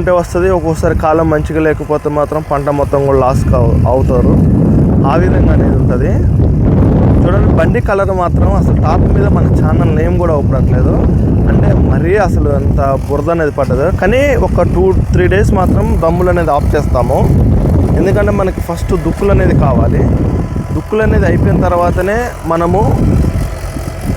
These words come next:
దమ్ములకు అనేది వెళ్తాము. చూడండి,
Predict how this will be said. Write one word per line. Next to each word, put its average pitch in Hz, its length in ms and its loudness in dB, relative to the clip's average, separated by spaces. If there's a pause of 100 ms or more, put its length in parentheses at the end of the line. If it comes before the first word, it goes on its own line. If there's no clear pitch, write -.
(260)
దమ్ములకు 185 420 0
అనేది 156 240 0
వెళ్తాము. 127 420 -2 (1900)
చూడండి, 131 360 0